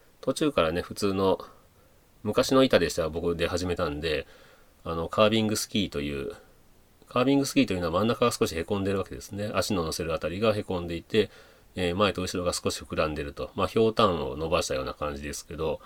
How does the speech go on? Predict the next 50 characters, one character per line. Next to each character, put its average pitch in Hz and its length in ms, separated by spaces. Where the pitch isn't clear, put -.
こ 110 60
の 110 360
カ - 160
ー 117 40
ビ 127 100
ン - 20
グ 123 60
ス - 100
キ 131 100
ー - 40
と 104 60
い 95 40
う - 20
の 90 40
が 90 160
現 113 160
れ 101 80
て 98 120
か 98 120
ら 95 80
は 87 120
も 82 340
う、 - 40
あ 110 80
ま 107 80
り 98 60
力 - 280
な 95 120
し 87 140
に 73 140
タ - 120
ー 82 100
ン 73 40
で 71 100
き 85 80
る - 20
よ 76 60
う - 20
に 71 60
な 69 40
り 69 80
ま 67 80
し - 100
た 73 80
ね。 76 220
で、 90 400
僕 107 180
は 127 60
そ 127 100
の 120 260